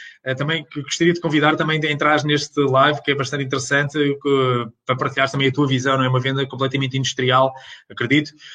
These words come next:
Bem, faço o convite a todos vocês e às pessoas que ainda vão se juntar mais, eh, eh, a nós, para nó-, para colocar, eh, aderirem à nossa comunidade do Vendedor em Quarentena, o nosso grupo de Facebook, onde é que nós podemos também abordar assuntos mais específicos para vocês, onde é que nós disponibilizamos conteúdos diários para vocês,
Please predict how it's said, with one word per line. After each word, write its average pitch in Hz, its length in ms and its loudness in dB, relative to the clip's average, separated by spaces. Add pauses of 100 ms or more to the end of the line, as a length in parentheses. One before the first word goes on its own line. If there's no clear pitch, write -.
(180)
Bem, 151 160 2
faço 190 280 0
o - 20 -12
convite 190 260 4
a 170 60 2
todos 190 240 4
vocês 165 500 2
e 165 60 2
às 160 60 0
pessoas 165 200 -2
que - 140 -8
ainda 165 140 -2
vão 170 180 -2
se - 80 -8
juntar 160 260 0
mais, 151 400 0
eh, 143 340 -4 (120)
eh, 135 260 0
a - 20 0
nós, 143 360 0 (360)
para 156 240 4
nó-, 160 380 2
para 160 140 -2
colocar, 160 240 0
eh, 151 260 2
aderirem 156 320 2
à 151 80 4
nossa 151 220 0
comunidade 143 500 0
do 139 80 -4
Vendedor 147 280 0
em 139 100 -2
Quarentena, 143 500 0
o - 20 -2
nosso 143 240 -2
grupo 143 160 -6
de - 60 -16
Facebook, 147 480 0 (300)
onde 139 140 0
é - 20 2
que 151 80 -4
nós 151 160 -4
podemos 143 240 -4
também 147 200 0
abordar 147 300 2
assuntos 147 320 -4
mais 160 220 0
específicos 170 440 -6
para 147 120 -2
vocês, 139 500 -2 (260)
onde 147 140 0
é - 20 0
que - 60 -8
nós 156 160 -4
disponibilizamos 160 640 -2
conteúdos 165 500 2
diários 147 400 2
para 139 120 -2
vocês, 143 500 -2